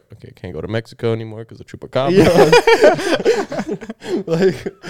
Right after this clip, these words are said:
Speaker 1: description, how to take one out. And I'm like, okay, if I see a Cyclops, I have to go for the eye. Okay.
Speaker 2: <laughs> I'm not even joking. There was a point, I think it was, like, last year,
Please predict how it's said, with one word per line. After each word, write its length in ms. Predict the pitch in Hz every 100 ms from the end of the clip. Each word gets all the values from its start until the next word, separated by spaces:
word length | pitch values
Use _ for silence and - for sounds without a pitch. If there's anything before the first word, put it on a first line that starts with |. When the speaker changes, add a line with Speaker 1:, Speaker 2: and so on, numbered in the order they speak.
| - - - 127
Speaker 1:
description, 680 | - 127 - 170 160 185 165
how 100 | 151
to 80 | 123
take 260 | 117 123 117
one 140 | 113
out. 220 | 135 143
And 80 | 127
I'm 80 | 117
like, 140 | 117
okay, 420 | 117 139 135 135 127 _ _ _ _ _ _ _
if 80 | 113
I 80 | 107
see 120 | 101
a 40 |
Cyclops, 540 | - 104 - 107 107 90
I 40 |
have 100 | 92
to 80 | 98
go 100 | 104
for 80 | 107
the 120 | -
eye. 460 | 127 131 131 127 131
Okay. 1080 | 113 117 139 160 359 190 415 - 403 392 381 - -
Speaker 2:
<laughs> 140 | -
I'm 120 | 127 143
not 140 | 180
even 200 | 190 156
joking. 460 | 123 123 127 143 131
There 140 | 127
was 160 | 135 139
a 40 |
point, 380 | - 131 123 123
I 80 | 127
think 200 | 160 208
it 40 |
was, 160 | 208 190
like, 180 | 151
last 400 | 123 123 127 -
year, 300 | 123 123 113